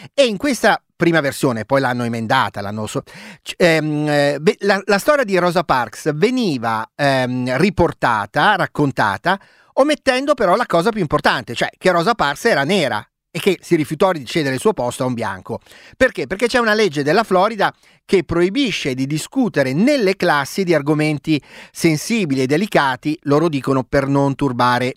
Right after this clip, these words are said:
i ragazzi. Quindi sta diventando anche la discu-, il dibattito sul razzismo, almeno a livello governativo, sempre più un, ehm, un tabù. Allora, eh, come dire, eh,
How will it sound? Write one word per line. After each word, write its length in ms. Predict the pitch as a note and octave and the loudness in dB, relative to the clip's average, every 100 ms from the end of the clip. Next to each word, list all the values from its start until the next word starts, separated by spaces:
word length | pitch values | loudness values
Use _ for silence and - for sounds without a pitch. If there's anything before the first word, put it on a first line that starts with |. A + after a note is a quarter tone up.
| - | -6
i 120 | C3+ | -2
ragazzi. 500 | C3+ F3 E3 B2+ C3 | 0 2 0 -2 -4
Quindi 260 | G#3+ G3+ - _ - _ | -2 -2 -2 _ -20 _
sta 180 | - A#3+ | 0 0
diventando 640 | A3+ G#3+ G3+ B3+ E3+ D3 | 2 0 2 0 2 0
anche 220 | C#3+ D3 | 0 0
la 60 | C#3+ | -2
discu-, 260 | B2 E3 | -4 -4
il 140 | E3 C#3+ | -2 2
dibattito 600 | D3 F3 D#3+ - C#3+ C3+ | 2 2 2 -4 -6 -4
sul 180 | C#3+ | -2
razzismo, 640 | C#3 C3 - F3+ D#3+ D#3+ C3+ - - | -2 -2 -2 0 2 2 0 -4 -2
almeno 380 | C#3 D#3+ F#3+ | 2 2 2
a 40 | D#3+ | 2
livello 300 | C#3 C#3+ C#3 | 2 0 0
governativo, 760 | C3+ C#3 C#3 C3+ F3+ E3 C#3+ - - - - | 0 0 0 -2 0 2 0 -4 -20 -20 -8
sempre 480 | - E3+ D#3+ D#3+ | 0 0 2 -2
più 300 | C3+ D#3+ D#3+ - | 2 2 2 0
un, 380 | D3+ D3+ C#3 C#3 - | -2 0 2 -2 -2
ehm, 580 | C#3+ C3+ B2+ B2+ B2 B2 | -2 0 -2 -2 -4 -4
un 160 | - C#3+ | -4 -2
tabù. 340 | C3+ A#2 G#2 - _ - - - | -2 -4 -6 -10 _ -20 -20 -2
Allora, 420 | C4 D4 A#3 D#3+ | 2 2 0 -4
eh, 300 | - D#3+ D#3+ | -4 -6 -4
come 220 | - A3+ A3+ | -2 0 2
dire, 360 | G3+ D#3 C#3 | 2 0 -2
eh, 460 | - C#3+ D3 C#3+ | -4 -8 -6 -8